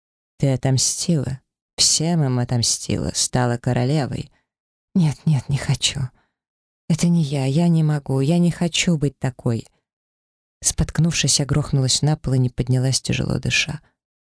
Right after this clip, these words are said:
"Но ты можешь ей стать. Сильной, могущественной, успешной".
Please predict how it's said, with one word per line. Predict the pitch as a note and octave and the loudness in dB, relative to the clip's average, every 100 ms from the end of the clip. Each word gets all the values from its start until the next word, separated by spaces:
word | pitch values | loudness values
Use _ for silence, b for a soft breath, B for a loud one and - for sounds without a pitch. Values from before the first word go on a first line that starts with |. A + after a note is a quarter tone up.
| _ _ _ _ _ - | _ _ _ _ _ -2
"Но | B2 | -2
ты | B2 B2 | 2 2
можешь | B2 A#2+ A#2 C#3+ - | 2 0 -2 -4 -2
ей | F3+ C#3 | 0 0
стать. | - - - D#3 - - _ _ _ _ - | -2 -6 -10 -6 -6 -8 _ _ _ _ -4
Сильной, | - - A#2 A2+ A#2 C#3+ | -2 0 0 0 2 2
могущественной, | D3 B2 G#2 A2 - - - - B2 C3 B2+ | 2 0 -2 -2 -2 0 -2 0 0 0 0
успешной". | - - G#2 G2 - B2+ B2+ | -2 -2 -2 0 0 0 -2